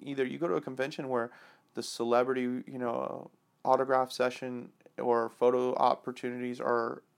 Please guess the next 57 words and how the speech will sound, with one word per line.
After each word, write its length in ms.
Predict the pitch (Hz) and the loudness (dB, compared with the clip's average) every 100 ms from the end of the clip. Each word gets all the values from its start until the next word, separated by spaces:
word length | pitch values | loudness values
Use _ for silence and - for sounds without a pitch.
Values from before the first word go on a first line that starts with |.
| _ | _
in 160 | - 127 | -8 -4
great, 320 | 127 127 123 - _ _ _ _ _ | 2 2 0 -8 _ _ _ _ _
great 200 | 131 107 | 2 2
shape 380 | - 151 175 123 | 0 0 0 0
and 120 | 120 | -2
they 80 | 120 | 0
know 120 | 123 | 0
what 120 | 123 | 0
they're 100 | 123 | -2
doing, 420 | 127 170 185 175 | 0 0 0 -2
and 160 | - 131 | -6 -6
then 260 | 135 131 135 | -4 -4 -6
you 120 | 131 | -4
get 420 | 131 127 123 127 - _ _ _ _ _ _ _ | 0 0 0 -4 -10 _ _ _ _ _ _ _
a 80 | 131 | -4
total 260 | 123 131 123 | 0 2 2
chaos 440 | 127 123 120 120 | 2 4 4 2
when 60 | 110 | -4
it 80 | 113 | -8
comes 160 | - | -10
to 80 | - | -10
panels. 540 | - 127 - - - - | -8 -8 -8 -12 -16 -16
You 80 | 131 | -12
know, 160 | 123 120 _ _ _ - | -12 -14 _ _ _ -6
room 280 | 123 127 120 | 0 0 0
changes 760 | - 117 117 110 117 120 117 | -4 -4 -4 -2 -2 0 -2
or, 360 | - 117 123 120 - _ _ - | -4 -4 -4 -8 -14 _ _ -12
you 80 | 123 | -6
know, 160 | 117 120 | -2 -2
a 80 | 117 | 6
lot 180 | 120 | 8
of 120 | 117 - | 8 4
conflicts 520 | 117 117 - - - | 2 2 2 -6 -4
and 100 | 120 | -4
everything 280 | 120 - 123 | -4 -4 -4
that, 220 | 123 - - - - - | -2 -4 -12 -20 -12 0
um, 340 | 123 117 - - | 0 0 -6 -12
scheduling 400 | - 123 120 113 | 2 2 2 0
conflicts 400 | - 107 - - | 2 2 0 -2
happen. 360 | - - - - _ | -2 -2 -8 -16 _
Uh, 280 | - 120 120 | 2 2 2
but 280 | 76 139 147 - | -2 2 2 2
it, 160 | 143 - | -4 2
there 100 | 185 | 4
wasn't 340 | 240 208 131 | 4 2 0
one 240 | 131 147 | 0 0
thing 240 | 143 143 143 | -2 -4 0
that 100 | 131 | 0
I 80 | 127 | 0
noticed 400 | 135 175 156 - | 0 0 -2 -6
at 60 | |
Dragon 280 | 131 135 143 | 2 2 2
Con 180 | 127 127 | -2 0
where 200 | 123 120 | 4 4
I 20 | |
was 140 | 123 | 4
like, 200 | 127 127 | 0 -6